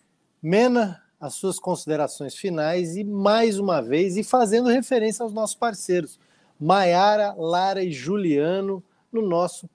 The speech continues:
podcast Plenitude. Mena, muito obrigado. Show de bola, sensacional. E até breve, meu amigo. Diga lá.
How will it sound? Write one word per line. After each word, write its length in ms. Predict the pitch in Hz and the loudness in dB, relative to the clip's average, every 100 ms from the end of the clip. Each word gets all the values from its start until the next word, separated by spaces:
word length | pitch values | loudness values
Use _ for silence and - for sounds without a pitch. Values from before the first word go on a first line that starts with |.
| - | -2
podcast 640 | 180 156 - 151 151 - | -2 -2 -6 -4 -4 -6
Plenitude. 760 | - 170 165 143 - 143 143 131 | -2 -2 0 -4 -2 -2 -2 -6
Mena, 400 | 131 151 175 170 | -4 0 2 0
muito 580 | 151 151 190 220 208 - | 0 4 6 8 6 4
obrigado. 760 | 175 156 127 120 127 151 147 151 _ _ _ | 4 4 2 2 2 2 -2 -10 _ _ _
Show 380 | - - - 190 | -10 -4 4 6
de 140 | 175 151 | 6 2
bola, 380 | 131 143 151 | 4 4 4
sensacional. 1160 | 139 - 175 165 160 147 - 123 120 139 160 165 - _ _ _ - | 0 -2 -2 -2 -4 -6 -6 -6 -2 0 0 -2 -14 _ _ _ 0
E 160 | 226 | 4
até 300 | 226 202 196 | 6 4 0
breve, 320 | 147 151 143 127 | 2 2 0 -2
meu 160 | 131 | -4
amigo. 360 | 131 139 117 101 _ | -2 -2 -4 -6 _
Diga 320 | 127 143 175 147 | -4 0 2 2
lá. 200 | 110 | 0